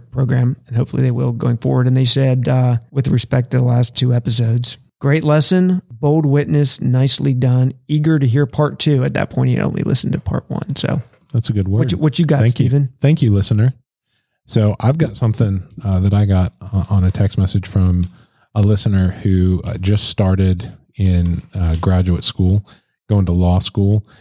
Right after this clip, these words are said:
Speaker 2: And he said to me, I was just asking, I was catching up with him. He said, "School is good. You were right about academia. I've heard cisgender and privilege so much on my first day. I thought I was in a white fragility sermon.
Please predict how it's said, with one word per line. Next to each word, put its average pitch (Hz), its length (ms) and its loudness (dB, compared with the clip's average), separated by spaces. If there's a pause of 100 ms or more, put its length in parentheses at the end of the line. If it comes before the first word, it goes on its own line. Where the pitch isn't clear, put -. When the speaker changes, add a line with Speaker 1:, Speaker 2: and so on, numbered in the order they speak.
(260)
Speaker 2:
And 92 600 2
he 95 240 -2
said 92 480 0
to 95 100 -2
me, 92 120 2
I 92 120 2
was 104 80 2
just 87 160 -8
asking, 87 260 -2
I 98 60 2
was 95 80 -2
catching 92 320 -2
up 87 160 0
with 87 100 -2
him. 87 60 2
He 87 60 0
said, - 200 -6
"School 113 300 0
is 90 80 0
good. 92 300 0
You 101 100 4
were 95 100 0
right 92 240 2
about 87 240 2
academia. 92 640 2
I've 92 200 0
heard 92 440 -2
cisgender 98 800 0
and 82 180 -2
privilege 101 600 0
so 110 160 0
much 101 180 2
on 101 80 2
my 92 100 2
first 92 300 0
day. 92 300 2
I 90 120 0
thought 92 240 2
I 90 80 2
was 87 140 2
in 90 60 2
a 87 60 2
white 87 220 0
fragility 87 420 0
sermon. 82 420 0